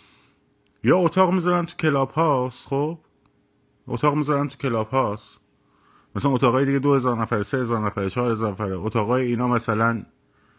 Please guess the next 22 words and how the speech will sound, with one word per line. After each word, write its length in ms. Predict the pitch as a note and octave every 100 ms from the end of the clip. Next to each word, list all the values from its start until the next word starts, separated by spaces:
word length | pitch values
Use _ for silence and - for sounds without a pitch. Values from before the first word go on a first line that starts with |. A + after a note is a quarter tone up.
| _ _ _ _ -
اه، 60 | E2 E2 - _ _ F#2 _ _ _ _ _ _
صد 340 | - A2+ G2+
نفر، 340 | F#2+ F#2 D2+ C#2+ - _ _ _ _ _ _ _ _
پنجاه 380 | G2 F#2+ G2+ G2
نفر، 340 | E2 D#2+ C#2+ D2
هشتاد 420 | E2+ - G2+ F#2+
نفر. 180 | F2 F#2
خب 120 | -
بریم 180 | G#3 A3+
ببینین 320 | A3 D#3+ A2+
خودتون. 440 | - F2+ - F2
وا-، 220 | F2 B2
با 160 | C3 C3+
واقعیت 380 | B2+ A#2+ C3+ D3+
روبرو 320 | C#3 B2+ C#3+
شید. 340 | - E2+ - _ _ _ _ _ _ _ _ _ _ _ _ _ _ _ _
این 220 | - F#3 F#3
همه 260 | D#3+ E3
ما 140 | F3 E3+
تلاش 440 | D3+ C3+ D3+ C#3
کردیم 440 | C3 A#2 G#2 G2+ F2+
که 340 | - D#2+